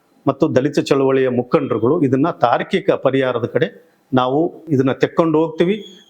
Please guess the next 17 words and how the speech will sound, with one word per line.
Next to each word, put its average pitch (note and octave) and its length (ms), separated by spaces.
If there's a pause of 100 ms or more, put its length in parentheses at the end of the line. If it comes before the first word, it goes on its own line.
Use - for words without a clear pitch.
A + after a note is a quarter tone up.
(100)
ನಾವು C3 320
ಖಂಡಿತವಾಗ್ಲೂ D#3 560
ಜಯ D3 240
ಗಳಿಸ್ತೀವಿ. E3 680 (360)
ಇದು E3 380
ಸಾಮಾಜಿಕ D#3+ 460
ನ್ಯಾಯವನ್ನ D3 540
ಹಂಚಿಕೊಂಡು D#3 640
ಮತ್ತೆ F3 460
ಐಕ್ಯತೆ F#3+ 340
ಕಡೆ D3 540 (160)
ನಾವು C#3 320
ಒಂದಾಗುವಂತ C#3 840
ಒಂದು C3 640 (380)
ಕೆಲಸವನ್ನ D#3+ 420
ನಾವು B2+ 240
ಮಾಡ್ತೀವಿ. D3+ 540